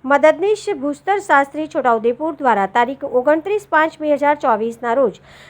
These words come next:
જંબુ ગામ, સંખેડા તેમજ મોડાસર વિસ્તારની આકસ્મિક તપાસ હાથ ધરવામાં આવી હતી, જેમાં ચાર સ્ટોક ધારક દ્વારા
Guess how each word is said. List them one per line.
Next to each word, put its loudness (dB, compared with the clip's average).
જંબુ 2
ગામ, 6
સંખેડા 2
તેમજ 0
મોડાસર 0
વિસ્તારની -2
આકસ્મિક 0
તપાસ 0
હાથ -4
ધરવામાં 0
આવી -2
હતી, -6
જેમાં -2
ચાર 8
સ્ટોક 0
ધારક 0
દ્વારા 4